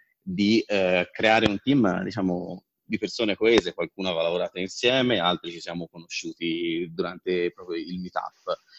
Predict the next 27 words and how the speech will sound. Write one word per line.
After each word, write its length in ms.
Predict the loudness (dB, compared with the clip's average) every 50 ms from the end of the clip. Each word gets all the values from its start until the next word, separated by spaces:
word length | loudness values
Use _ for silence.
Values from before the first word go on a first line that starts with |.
| -20 -20 _ _
E 180 | -4 -4 -2
tant'è 320 | -2 0 0 2 4 4 4
che 120 | 6 6
adesso 340 | 6 6 6 6 4 4 2
abbiamo 260 | 4 4 2 0 -2
più 100 | -2 -4
di 100 | -6 -6
seicento 420 | -6 -8 -8 -6 -6 -6 -4 -4 -4
iscritti 480 | -6 -4 -4 -4 -4 -4 -4 -6 -4
nel, 180 | -4 -2 -2 -2
nell'Agile 720 | -4 -6 -6 -6 -6 -4 -4 -2 0 2 2 2 2 0
in 140 | 0 0 0
Tascani. 640 | 0 0 0 -2 -2 0 2 4 6 6 6 4 2 _ -16 -20 -20 -20 -20 -20 -20 _ _ _ _ 6
E, 180 | 6 8 8 6
eh, 320 | 4 6 6 8 8 6 6
visto 240 | 4 2 0 0 0
che 160 | 2 0 0
comunque 460 | 2 4 4 4 4 2 2 4 4
è, 580 | 4 4 2 0 -2 -2 -4 -4 -4 -4 -4 -6 -8
diciamo, 320 | -8 -10 -10 -8 -6 -6 -6
una 80 | -4 -2
cosa 220 | -2 -2 -2 -4
che 120 | -12 -14 -6 _
piace, 360 | 0 2 2 0 -2 -6 -8
che 80 | -8 -8
attira 300 | -4 0 2 4 4 4
gente, 580 | 4 4 2 2 0 0 2 4 4 4 4